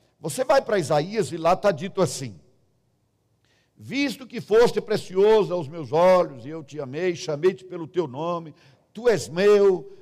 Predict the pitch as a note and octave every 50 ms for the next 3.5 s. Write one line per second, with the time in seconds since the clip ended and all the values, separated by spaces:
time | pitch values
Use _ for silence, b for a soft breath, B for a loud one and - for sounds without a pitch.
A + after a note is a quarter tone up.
0 | B B - - G#2+ G#3 D3+ - D#3+ F#3+ G#3+ A3+ A3+ G#3+ G#3 G3 F3 - - -
1 | G3 A3 G3+ F#3 - - F3 B2+ - F#3 F#3+ F#3 D3 - - G3 F3 E3 C3+ A2
2 | D#3+ E3 - - E3+ D3+ B2 D#3+ D#3 D3+ B2+ B2+ F#3 G#3+ F#3+ - - F3 F3 F3
3 | D3+ B2 E3 E3 E3 F3 F#3 F3+ E3+ E3